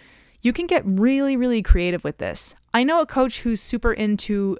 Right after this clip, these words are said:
encouraging his clients to walk and get their step count up. And because a lot of people struggle with this, he encourages his clients to buy treadmill desks.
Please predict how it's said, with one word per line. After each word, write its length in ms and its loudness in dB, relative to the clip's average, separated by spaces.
encouraging 440 -2
his 140 -4
clients 360 -2
to 200 -4
walk 340 2
and 100 2
get 120 0
their 100 -2
step 320 0
count 260 -6
up. 220 -4
And 80 0
because 240 2
a 60 2
lot 180 10
of 60 -2
people 220 -2
struggle 360 2
with 120 0
this, 220 0
he 140 -2
encourages 500 0
his 140 -4
clients 380 -2
to 100 -6
buy 440 2
treadmill 480 4
desks. 520 -4